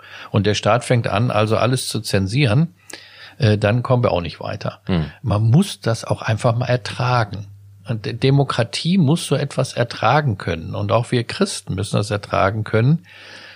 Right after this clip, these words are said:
Speaker 1: Äh, ich sag mal offen, gegen Dummheit ist auch kein Kraut gewachsen. Aber da eine gewisse Gelassenheit an den Tag zu legen,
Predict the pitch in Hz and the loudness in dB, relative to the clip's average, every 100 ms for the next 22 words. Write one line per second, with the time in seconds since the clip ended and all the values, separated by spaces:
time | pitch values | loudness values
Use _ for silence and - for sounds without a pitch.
0 | - - 110 110 127 - 117 - 110 123 | -8 0 2 2 0 -2 0 2 2 2
1 | 127 113 113 117 139 131 - 117 131 - | 2 2 2 4 4 2 0 -2 -2 -2
2 | 117 123 - 117 - 82 - - - - | -2 -2 0 -2 -2 -6 -8 -14 -16 -18
3 | _ - - - 107 120 131 123 113 120 | _ -20 -6 0 2 4 2 0 -2 -4
4 | 113 104 110 135 143 120 117 117 110 110 | -2 2 2 2 0 2 2 2 0 0
5 | 107 104 110 - 110 101 101 107 | 0 -2 -2 -4 -4 0 0 0